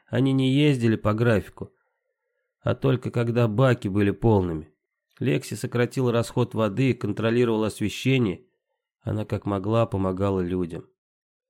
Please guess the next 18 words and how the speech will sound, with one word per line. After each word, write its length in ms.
Неизменным 600
во 100
всех 300
новых 320
программах 580
Лекси 380
оставалось 640
ядро, 460
которое 420
было 320
разработано 720
ещё 340
Азизом 600
и 40
Наби. 400
Оно 280
позволяло 640
самообучаться 1040